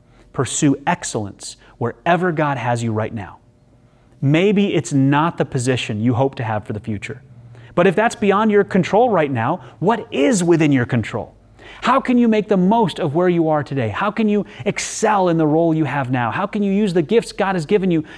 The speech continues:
to make your current area of responsibility flourish and thrive? I have seen too many men in particular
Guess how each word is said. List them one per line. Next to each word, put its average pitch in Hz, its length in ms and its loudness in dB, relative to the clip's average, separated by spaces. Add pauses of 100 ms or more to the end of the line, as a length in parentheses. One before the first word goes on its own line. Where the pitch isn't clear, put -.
(100)
to 170 80 -2
make 190 160 2
your 160 100 0
current 233 440 -2
area 190 220 2
of 160 80 0
responsibility 160 840 0 (200)
flourish 170 640 -2 (300)
and 127 180 0
thrive? - 800 -2 (1160)
I 185 200 2
have 196 200 -2
seen 156 480 -2 (320)
too 247 240 2
many 196 520 0
men 165 580 2
in 240 140 4
particular 139 800 0